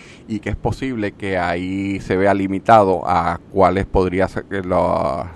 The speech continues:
ser los modelos a los que le pueda dar apoyo con una versión de Embrail en, en Android. Eh, Manolo, no, no tengo más preguntas, no sé si tú tienes alguna otra.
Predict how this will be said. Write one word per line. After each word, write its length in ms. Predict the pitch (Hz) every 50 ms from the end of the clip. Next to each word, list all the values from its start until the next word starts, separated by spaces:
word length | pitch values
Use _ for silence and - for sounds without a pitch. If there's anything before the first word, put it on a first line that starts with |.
| - - -
ser 160 | - 98 92
los 300 | 90 92 92 92 90 87
modelos 480 | 87 90 87 87 90 92 98 92 90 87
a 40 | 87
los 100 | 92 -
que 100 | - 87
le 80 | 87
pueda 280 | 82 85 85 85 90 85
dar 200 | 85 85 85 82
apoyo 400 | 82 82 82 87 85 87 85 82
con 220 | 78 - 82 85 85
una 160 | 82 82 85
versión 560 | 76 71 87 - - - 90 87 85 87 85
de 480 | 85 85 85 82 90 - - - - - - - - - - -
Embrail 580 | 92 92 87 82 87 87 87 85 85 80 82
en, 260 | 80 82 80 76 78 - - 92 - -
en 160 | 101 90 87
Android. 480 | 87 87 85 85 80 82 85 71 62 - - - - - - - - - - - - - - - - - - - - - - - - - - - - - - - - - - - - - - - - - - - - - - - - - - - - - - - - - - - - - - - - - - - - - - - - - - - - - - - - - - - - - 120
Eh, 240 | 101 90 92 90 92 - - 110
Manolo, 320 | 107 101 120 143 131 110
no, 180 | 104 107 117 117 -
no 140 | 117 107 110
tengo 240 | - 127 127 123 123
más 140 | 127 123 117
preguntas, 600 | - 113 104 104 127 131 120 113 - 90 92 87
no 120 | 98 95
sé 180 | - - 101 -
si 160 | - 101 92
tú 420 | - - 101 98 98 101 101 98 92 92 - - - - - - -
tienes 200 | - 101 92 92
alguna 320 | 92 92 90 98 90 90 92
otra. 300 | 95 98 - - 101